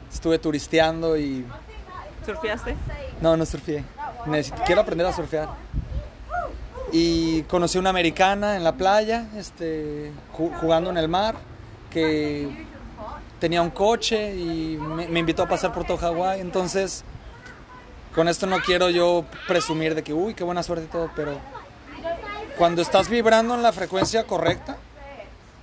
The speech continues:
Speaker 1: atraes cosas positivas a tu vida. Y cuando permites lo que mereces, atraes lo que necesitas.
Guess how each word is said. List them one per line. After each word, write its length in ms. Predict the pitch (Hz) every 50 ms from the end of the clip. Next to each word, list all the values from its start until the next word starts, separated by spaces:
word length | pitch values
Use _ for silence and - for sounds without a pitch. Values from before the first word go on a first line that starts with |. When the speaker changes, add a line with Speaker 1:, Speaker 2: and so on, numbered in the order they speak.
| - - - - - - - - - - 302 320 330 349 370 - - 302 349 349 - - - 320 320 320 247
Speaker 1:
atraes 420 | - 156 - - 165 160 165 -
cosas 220 | - 185 180 170 -
positivas 440 | - 165 - - - 170 175 165 175
a 40 | 156
tu 140 | - 156
vida. 220 | 156 160 160 151 151 - - - - - - - - - - - - - - - - -
Y 100 | 160 147
cuando 640 | - 170 165 165 165 156 156 160 156 156 151 147 147 - - - - - - - - - - - - - -
permites 440 | - 175 165 170 185 190 180 240 220
lo 140 | 240 233 226
que 80 | -
mereces, 640 | 190 170 170 165 180 185 - 254 - - - - - -
atraes 360 | 156 151 - 165 156 156 165
lo 80 | 165
que 80 | 147 156
necesitas. 500 | 147 135 - - 127 - - - - -